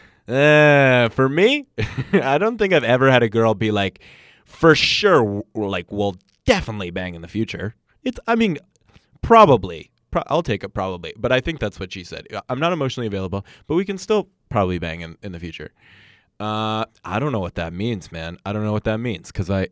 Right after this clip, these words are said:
I don't know too much about open relationships. Uh, but it felt like, I'll tell you what it felt like, 'cause all I can really say is my ex-, personal experience.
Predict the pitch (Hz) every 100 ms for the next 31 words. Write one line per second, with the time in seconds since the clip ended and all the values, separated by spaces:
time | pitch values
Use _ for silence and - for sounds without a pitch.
0 | - 90 90 87 85 90 87 90 87 82
1 | 82 80 87 90 98 92 90 82 76 -
2 | _ _ _ _ 95 92 95 92 92 -
3 | 110 110 - 226 240 131 87 107 - 107
4 | - 143 160 156 - 135 78 71 - 95
5 | 95 110 135 151 143 147 143 117 113 95
6 | 80 82 80 85 90 - - 90 85 110
7 | 123 - 55 - -